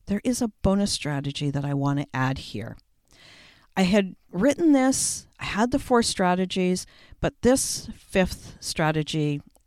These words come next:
is super important, especially given the current events that are going on right now. So bonus strategy number five is stay informed, not in-, obsessed.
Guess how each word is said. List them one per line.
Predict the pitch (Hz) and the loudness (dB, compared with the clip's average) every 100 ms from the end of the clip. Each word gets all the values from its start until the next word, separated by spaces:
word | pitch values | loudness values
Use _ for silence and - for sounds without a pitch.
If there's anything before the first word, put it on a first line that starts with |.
| _ _ _ | _ _ _
is | 151 147 143 139 - | 0 4 4 2 -2
super | - - 294 285 202 | -4 2 2 2 0
important, | 156 - 143 - 127 - | 0 0 -2 -2 -6 -6
especially | 160 - 208 202 - 220 214 - | -8 -4 -2 -2 -2 -2 -2 -4
given | - 151 156 151 147 - - - | -2 0 0 0 -2 -4 -20 -8
the | 151 | -6
current | - 160 147 | 0 0 0
events | 143 127 120 - | -2 -4 -6 -6
that | - 135 | -6 -6
are | |
going | 135 131 127 127 | -4 -4 -4 -6
on | - 113 113 | -8 -8 -6
right | 123 120 - | -6 -8 -8
now. | 113 110 - - - - | -10 -10 -14 -20 -20 -18
So | - - 190 175 _ _ | -6 0 2 0 _ _
bonus | - 247 370 415 | 4 4 4 -2
strategy | - 131 131 139 - 131 - | -4 -4 -4 -4 -4 -6 -4
number | 139 127 175 | -2 0 -2
five | 247 - - - - - - _ - - - | -4 -6 -8 -8 -10 -10 -12 _ -20 -20 -8
is | 180 170 175 - | 0 0 0 -6
stay | - - - - 165 240 | -10 -8 -6 -4 -2 -2
informed, | 285 277 277 - 320 240 117 143 - _ _ - | 0 0 0 -2 -2 -2 -4 -10 -16 _ _ -10
not | 143 139 160 202 - - | -4 -2 -2 -4 -10 -14
in-, | 160 151 - | -14 -14 -12
obsessed. | 165 151 - - - - - | -12 -10 -8 -10 -10 -14 -14